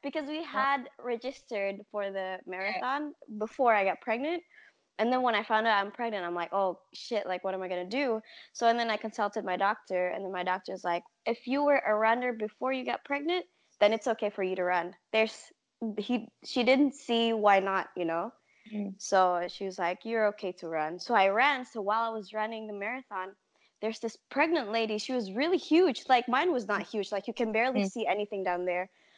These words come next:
Speaker 1: But
Speaker 2: Mm.
Speaker 1: there's this pregnant lady, like, super huge pregnant, and then she was running past me. And I was like, "Wow, if she can do it, I can do it too."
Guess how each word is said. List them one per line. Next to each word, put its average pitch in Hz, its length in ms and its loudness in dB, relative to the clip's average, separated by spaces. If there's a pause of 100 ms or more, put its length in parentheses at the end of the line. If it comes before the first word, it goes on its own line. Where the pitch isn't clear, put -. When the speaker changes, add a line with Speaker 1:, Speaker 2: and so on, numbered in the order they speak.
(220)
Speaker 1:
But 208 220 6
Speaker 2:
Mm. 180 60 -12 (300)
Speaker 1:
there's 240 300 -2
this 240 200 -8
pregnant 247 540 0
lady, 202 280 2
like, 196 160 0
super 240 280 -4
huge 220 380 -4
pregnant, 196 380 0
and 190 120 2
then 190 80 0
she 240 180 -4
was 196 200 2
running 202 360 4
past 208 400 4
me. 180 220 -2 (340)
And 240 60 6
I - 20 8
was 247 100 2
like, 226 220 4
"Wow, 202 340 6
if 214 120 -6
she 277 220 -6
can 269 200 -4
do 262 120 -2
it, 254 120 -4
I 247 140 -2
can 233 180 -8
do 208 80 -6
it 180 180 -10
too." 190 220 -4